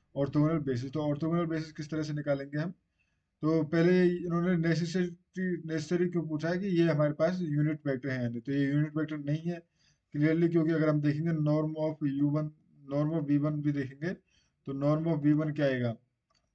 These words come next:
वन का square plus zero का square plus one का square का root, तो ये आ जाएगा root two, Root two आ गया। तो ये हमारे पास not equal to one है, तो ये हमारे पास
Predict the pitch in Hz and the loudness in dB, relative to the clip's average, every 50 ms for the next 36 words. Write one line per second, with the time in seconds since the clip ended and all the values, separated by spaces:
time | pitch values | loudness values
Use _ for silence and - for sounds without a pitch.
0 | _ _ - 123 139 143 151 147 170 165 165 151 - - - 170 170 170 - 170 | _ _ -6 -2 0 0 0 0 2 2 2 0 -2 -4 -4 -2 -2 -2 -2 -4
1 | 170 156 139 131 127 131 139 143 151 147 147 151 156 151 151 - - 165 165 165 | -4 -4 -4 -6 -4 -4 -2 0 0 0 0 -2 -4 -4 -6 -6 -6 -4 -4 -4
2 | - - 165 180 180 - 226 226 _ _ _ _ _ _ _ _ _ - 127 123 | -4 -4 -4 -4 -4 -6 -12 -20 _ _ _ _ _ _ _ _ _ -12 -6 -2
3 | 139 143 151 147 151 160 156 147 147 - 156 147 147 143 143 185 190 165 143 127 | 0 0 0 0 0 0 0 0 -2 -4 -2 -2 -2 -2 -4 -8 -10 -10 -10 -16
4 | 123 120 - _ _ _ _ _ _ _ _ _ - - 135 139 143 143 139 151 | -18 -18 -20 _ _ _ _ _ _ _ _ _ -8 -4 -2 2 2 2 4 2
5 | 156 170 180 151 151 160 170 165 - _ - 127 120 117 113 - _ _ _ _ | 2 2 0 0 0 0 -2 -4 -8 _ -8 -6 -6 -6 -8 -10 _ _ _ _
6 | _ _ _ _ _ _ _ _ - 123 147 165 160 175 180 175 175 175 175 180 | _ _ _ _ _ _ _ _ -4 0 0 0 0 2 2 2 4 4 2 2
7 | 180 175 170 - _ _ _ _ _ _ _ _ _ _ - 143 147 147 156 160 | 0 -2 -4 -8 _ _ _ _ _ _ _ _ _ _ 0 4 6 6 6 8
8 | 160 165 165 160 175 170 160 160 151 143 139 143 147 156 160 156 165 156 175 170 | 6 4 4 4 2 0 0 0 -4 -6 -4 -2 0 0 0 0 -2 -2 0 -2
9 | 170 170 170 156 165 165 156 160 180 180 175 175 165 156 156 156 151 143 151 147 | 0 2 0 0 0 0 0 0 -2 -2 -2 0 2 2 2 2 2 2 2 0
10 | 143 - 170 190 185 | 0 -2 -4 -4 -4